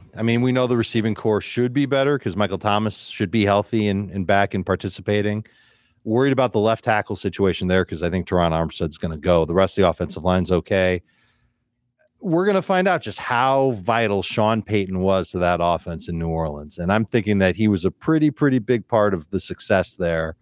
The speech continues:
uh, especially when Winston had some of his big games. I'm sure a lot of it was coming up with a game plan that just, it, it ended up being perfectly right, and Winston paid off. He'll have some boom weeks, but he's not somebody that I plan on targeting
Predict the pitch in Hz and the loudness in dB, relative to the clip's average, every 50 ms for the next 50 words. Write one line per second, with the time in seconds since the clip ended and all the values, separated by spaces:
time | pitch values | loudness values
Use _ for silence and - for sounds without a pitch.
0 | _ _ _ _ _ _ _ _ _ - 95 90 85 85 82 104 - - - 135 | _ _ _ _ _ _ _ _ _ -8 -6 -4 -4 -4 -4 -6 -4 -2 0 0
1 | 117 - 127 110 107 107 101 98 107 113 107 - - 104 95 87 92 92 98 101 | 0 2 2 2 2 2 2 2 2 0 0 -2 -4 -4 -2 0 2 2 2 0
2 | 95 - - 110 101 101 98 87 98 87 - _ - 101 95 87 87 98 98 101 | -2 -2 -2 0 0 0 0 0 -2 -2 -2 _ 0 0 0 0 0 0 2 2
3 | 107 113 107 - - - - - 104 95 85 - - 123 110 101 98 98 90 90 | 2 0 -2 -4 -8 -14 -8 -6 -4 -4 -4 -4 0 2 2 2 2 0 -2 0
4 | 92 95 95 95 98 90 95 98 87 92 90 90 90 87 82 - _ - - _ | 2 2 4 2 2 0 0 -2 -2 0 0 2 0 0 -2 -6 _ -20 -20 _
5 | _ - - 117 117 120 120 107 117 104 110 98 107 107 107 95 - 104 101 101 | _ -6 -4 -2 0 0 0 0 0 0 0 0 0 0 0 -2 -2 0 0 0
6 | 101 98 92 90 82 - 87 - - _ _ _ _ - 95 98 - - 98 101 | 0 0 -2 -4 -6 -6 -10 -12 -14 _ _ _ _ -16 -16 -14 -12 -10 -8 -2
7 | 92 98 95 95 92 92 87 - 101 92 90 - 101 95 90 98 82 95 92 87 | 0 0 2 2 2 2 2 2 0 0 0 2 0 0 0 0 0 2 2 4
8 | 87 87 90 92 87 87 85 85 85 82 - - - 85 - 87 87 80 80 73 | 4 4 4 2 0 -2 -2 0 -2 -2 -4 -4 -8 -6 -4 -4 -2 -2 -2 -4
9 | - - - - - - - - 110 117 123 131 117 - 147 131 117 135 127 123 | -6 -10 -16 -20 -20 -10 -4 -2 0 0 0 0 0 0 -2 0 0 0 0 2
10 | 120 120 117 117 113 107 - - - - 107 98 95 104 92 92 110 113 113 107 | 2 2 2 0 0 -2 -6 -8 -2 0 0 0 0 -2 -2 -2 -2 -2 -2 -2
11 | - - 113 107 98 107 101 98 87 95 90 90 90 92 92 _ - 107 98 92 | -4 -4 -4 0 0 2 2 2 2 2 0 2 2 0 -2 _ -4 -4 -2 -2
12 | 90 85 82 80 - 98 95 92 90 85 85 85 80 78 80 82 | -2 -4 -6 -6 -4 0 0 0 0 0 -4 -6 -6 -10 -12 -14